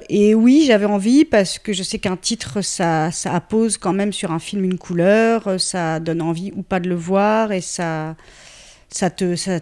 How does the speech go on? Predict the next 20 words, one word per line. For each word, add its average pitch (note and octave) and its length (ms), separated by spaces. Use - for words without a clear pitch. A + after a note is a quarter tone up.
ça, F3+ 220
ça D#3+ 100
te F#3 100
prédispose A3+ 580
forcément G3 480
en F#3+ 40
tant F3+ 140
que - 40
spectateur F3+ 480
quand F3 120
tu - 100
vas F3 80
le E3+ 60
voir. G#3+ 440
Et G3+ 200
je F#3+ 60
voulais F#3 160
surtout F3+ 320
pas, G#3+ 460
euh, F3 320